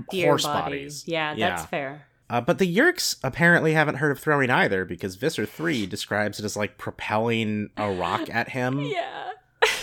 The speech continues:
Speaker 2: or something. And, like, you know, Visser, they've have several species under them right now.
Speaker 1: Okay, well, hold on. Let's stop and talk about that, though, 'cause do you think the Taxons have any stick and ball games? 'Cause they've just got little needle arms.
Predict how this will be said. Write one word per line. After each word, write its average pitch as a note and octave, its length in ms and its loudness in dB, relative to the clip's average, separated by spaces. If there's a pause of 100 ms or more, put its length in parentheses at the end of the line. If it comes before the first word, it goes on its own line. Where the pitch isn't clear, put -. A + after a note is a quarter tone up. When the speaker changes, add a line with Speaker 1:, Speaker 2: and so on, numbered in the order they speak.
Speaker 2:
or C3 140 2
something. E3 580 2
And, C#3 360 0
like, D#3 280 2 (160)
you F#3+ 80 4
know, G3+ 520 4 (580)
Visser, D#3+ 480 6 (880)
they've D#3+ 320 4
have C#3+ 280 6
several G#2+ 340 2
species F#2 600 -4
under G2 280 -2
them F2+ 240 -4
right F2+ 200 -2
now. E2+ 360 -2 (140)
Speaker 1:
Okay, A#3+ 280 4
well, D#4+ 120 -2
hold F#4+ 200 0
on. G3+ 140 2
Let's A#3 200 -2
stop C#4 240 2
and C4 100 2
talk C4+ 220 4
about F#3+ 240 4
that, D#3 200 0
though, D3 160 -4
'cause F3 220 -6 (120)
do G3 120 -8
you F#3 60 -2
think B3 260 2
the F#3+ 80 -2
Taxons A#3 880 -4 (220)
have G#3 180 2
any A3+ 180 2
stick A#3 280 -2
and A#3 120 -2
ball A#3 200 4
games? B3+ 420 -2
'Cause A#3 180 -2
they've F#4+ 180 -2
just - 180 -4
got - 160 2
little E4+ 300 2
needle D#4 300 0
arms. - 680 -4